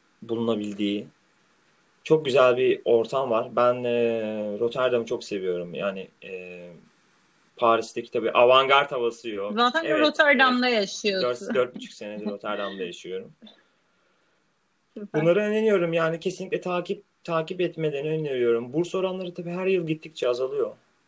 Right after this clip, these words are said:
Speaker 1: E, miktarlar düşüyor. Avrupa Birliği dışında olan, e, ülke vatandaşlarına, bizim gibi, e, Türkler, Ruslar, onların, e,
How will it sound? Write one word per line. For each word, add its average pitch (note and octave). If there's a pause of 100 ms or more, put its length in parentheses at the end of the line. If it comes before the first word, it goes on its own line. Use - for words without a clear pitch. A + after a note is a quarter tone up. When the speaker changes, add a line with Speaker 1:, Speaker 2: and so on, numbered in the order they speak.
Speaker 1:
E, G2
miktarlar A2
düşüyor. G#2+
Avrupa A2
Birliği G2+
dışında G#2
olan, F2+ (800)
e, - (480)
ülke -
vatandaşlarına, E2+
bizim F#2
gibi, E2+ (160)
e, F2 (640)
Türkler, E2 (120)
Ruslar, F#2+ (460)
onların, G#2+
e, G2